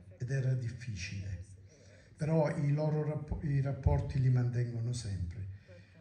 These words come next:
E nel mille-, Carmine, eh, Baldi ha, ha intenzione di fondare un giornale.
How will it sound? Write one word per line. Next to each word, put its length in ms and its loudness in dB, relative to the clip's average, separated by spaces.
E 600 0
nel 220 6
mille-, 720 4
Carmine, 920 2
eh, 680 -4
Baldi 920 -2
ha, 500 -4
ha 80 -4
intenzione 1120 2
di 100 -4
fondare 500 -4
un 120 -4
giornale. 720 -2